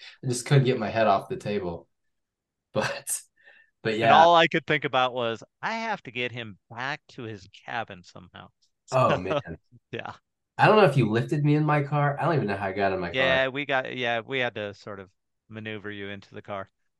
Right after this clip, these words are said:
Speaker 1: Was it your car? I can't remember whose car it
Speaker 2: I
Speaker 1: was
Speaker 2: think
Speaker 1: in.
Speaker 2: it was my car. I think it was, uh, yeah, it was my car, because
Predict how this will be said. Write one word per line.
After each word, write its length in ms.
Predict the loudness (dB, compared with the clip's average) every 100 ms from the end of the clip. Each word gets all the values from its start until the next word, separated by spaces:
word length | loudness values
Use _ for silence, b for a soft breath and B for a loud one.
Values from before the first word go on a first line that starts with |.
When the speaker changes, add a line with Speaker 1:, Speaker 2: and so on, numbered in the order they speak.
| 4
Speaker 1:
Was 120 | 6
it 160 | 6
your 200 | 6 2
car? 340 | 2 -2 -4 -10 -4
I 140 | 0
can't 160 | 4 4
remember 240 | 2 0
whose 180 | -2 -2
car 200 | -4 -4
it 40 |
Speaker 2:
I 20 | -2
Speaker 1:
was 80 |
Speaker 2:
think 100 | -2 -2
Speaker 1:
in. 60 |
Speaker 2:
it 20 |
was 140 | -4 -2
my 180 | -2 -2
car. 240 | -4 -2
I 80 | -2
think 160 | -4
it 60 | -4
was, 200 | -6 -8 -8
uh, 40 |
yeah, 240 | -2 0 0
it 80 |
was 160 | -2 -4
my 140 | -4
car, 220 | -4 -4 -6
because 480 | -6 -4 -4 -6